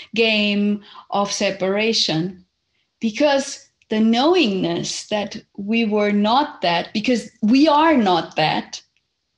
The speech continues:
is so intrinsic that it's a given that every single one of the human beings that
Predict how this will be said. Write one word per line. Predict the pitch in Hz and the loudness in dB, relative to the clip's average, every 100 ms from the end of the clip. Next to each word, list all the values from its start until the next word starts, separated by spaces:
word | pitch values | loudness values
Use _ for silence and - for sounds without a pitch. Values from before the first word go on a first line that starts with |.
| _ | _
is | 196 277 247 | -2 0 -2
so | - - 294 320 | -6 0 2 2
intrinsic | - 233 220 - 294 302 - 165 127 - - - - - | 0 -2 0 0 2 2 0 -4 -4 -8 -20 -20 -18 -4
that | 226 233 | 0 0
it's | 240 - | -2 -2
a | 233 | -4
given | 180 254 320 226 190 160 202 - _ _ _ _ _ _ _ - | 0 0 0 0 -2 -2 -6 -12 _ _ _ _ _ _ _ -2
that | 247 - - | 0 -2 -6
every | - 330 339 302 302 320 311 | 0 2 2 0 2 2 2
single | - - 294 285 262 240 214 202 | 0 -2 0 2 0 0 0 -2
one | 196 254 254 175 180 185 _ _ _ _ _ _ _ _ _ _ _ 196 | -2 0 2 0 -4 -10 _ _ _ _ _ _ _ _ _ _ _ -2
of | 196 202 196 - - _ - | 0 0 -2 -16 -20 _ -8
the | 202 | -4
human | - 220 247 233 | -2 0 2 2
beings | 226 233 202 | 0 0 -2
that | 208 190 | -4 -4